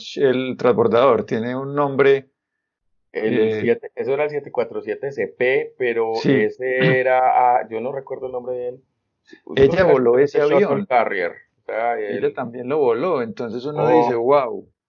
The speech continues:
Speaker 1: O sea, es, es, es como una, una, <clears throat> como decía Samuel, pues ya el nombre va compuesto de todo, no solamente porque sea una, e-,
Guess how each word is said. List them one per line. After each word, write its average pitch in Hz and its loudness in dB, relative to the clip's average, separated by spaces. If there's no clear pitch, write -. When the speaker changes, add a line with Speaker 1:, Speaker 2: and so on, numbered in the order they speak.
Speaker 1:
O 113 -18
sea, 107 -6
es, 107 -4
es, - -4
es 120 -6
como 156 0
una, 156 0
una, 147 2
<clears throat> 151 2
como 131 4
decía 127 4
Samuel, 131 2
pues 139 0
ya 135 4
el 143 0
nombre 151 4
va 151 4
compuesto 156 -4
de 131 0
todo, 117 0
no 117 -8
solamente 151 -6
porque 127 -4
sea 123 -4
una, 156 -4
e-, 156 -2